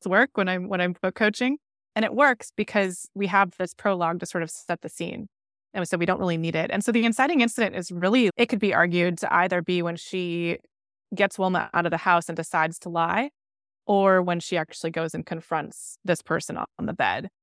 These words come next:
whom we think is Tom. But I would argue it's, it's probably her, her decision to lie to the cops,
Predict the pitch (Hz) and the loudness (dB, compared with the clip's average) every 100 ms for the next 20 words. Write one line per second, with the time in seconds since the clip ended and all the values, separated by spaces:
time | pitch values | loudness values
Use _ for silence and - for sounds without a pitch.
0 | _ _ _ - 180 170 175 165 165 - | _ _ _ -4 -2 -2 -2 -4 -6 -2
1 | 160 160 175 233 254 220 208 208 190 - | 0 2 4 6 6 4 4 4 2 0
2 | - - 180 - 220 214 196 175 170 - | -6 -8 -8 2 4 4 2 0 0 0
3 | 185 175 170 - - - 226 208 - 190 | 2 4 2 -2 -12 -4 -2 -2 -2 -6
4 | - 175 175 175 170 160 151 - - - | -4 -6 -6 -4 0 0 0 -4 -6 -6
5 | - - - | -6 -12 -20